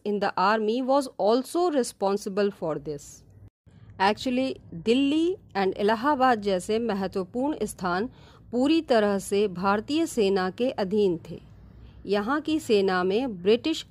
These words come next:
सोल्जर्स का अभाव था। इसके अलावा इंग्लैंड कई बाहरी युद्धों में जैसे पर्शियन वॉर, क्रीमियन वॉर and Chinese war में व्यस्त था। So the Indian soldiers felt that the British were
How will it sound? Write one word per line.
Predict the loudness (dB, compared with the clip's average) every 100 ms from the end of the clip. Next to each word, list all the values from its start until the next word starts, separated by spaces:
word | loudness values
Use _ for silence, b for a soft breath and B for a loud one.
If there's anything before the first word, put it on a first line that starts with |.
| -6
सोल्जर्स | 2 2 4 2 2 2
का | 2 4 4
अभाव | 2 2 2
था। | 0 -12 -16 -20 b b b b
इसके | -6 -4 2 2
अलावा | 6 4 6 4 2
इंग्लैंड | 2 2 4 2 0 -2
कई | 0 2 2
बाहरी | 2 4 4 2 0
युद्धों | 0 0 0 -2 0
में | 0 0
जैसे | 0 -2 -2
पर्शियन | -4 -4 -4 -2 -2
वॉर, | 0 0 0 -4 b b b
क्रीमियन | 2 2 2 2
वॉर | 2 2 2 -2 B B B
and | -2 0 0 4
Chinese | 4 6 4 0 0
war | 0 0 0
में | 0 -2
व्यस्त | 0 -2 -2
था। | -6 -2 -2 -2 -4 B B
So | -2 0
the | 2 2 2
Indian | 2 4 2
soldiers | 2 0 2 2 0 -2 -8
felt | -2 0 0
that | 0 0 0
the | -2 -4 0
British | 0 0 -2 0
were | 2 2